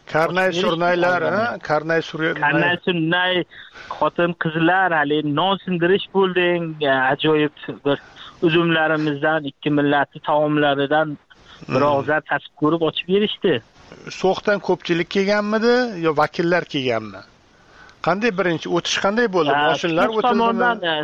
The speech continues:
Speaker 2: So'x
Speaker 1: Aha.
Speaker 2: tomondan kelgan vakillarni, e, balki kelishgandir-u, lekin men ko'zim tushmadi. Ko'proq men jurnalistlar, blogerlar tarafida edim, ko'zim tushmadi. Asosan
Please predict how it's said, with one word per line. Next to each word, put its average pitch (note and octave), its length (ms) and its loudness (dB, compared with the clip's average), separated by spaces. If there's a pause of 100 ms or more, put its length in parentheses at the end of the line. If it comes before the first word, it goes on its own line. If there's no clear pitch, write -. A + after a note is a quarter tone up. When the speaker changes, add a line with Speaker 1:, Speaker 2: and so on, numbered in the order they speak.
Speaker 2:
So'x A3+ 240 0
Speaker 1:
Aha. C#3 100 -8
Speaker 2:
tomondan A#3+ 520 2
kelgan A#3+ 440 0
vakillarni, G#3 800 0 (640)
e, D#3 100 4 (440)
balki G3+ 300 -2
kelishgandir-u, A#3 1000 0
lekin A3 280 0
men G#3 160 2
ko'zim G3 360 0
tushmadi. E3 560 0 (320)
Ko'proq F3 380 0
men E3 220 0 (360)
jurnalistlar, E3 920 2
blogerlar D#3 600 2 (160)
tarafida D#3+ 500 0
edim, A3+ 320 0
ko'zim B3 280 2
tushmadi. G3+ 380 0
Asosan G#3 540 2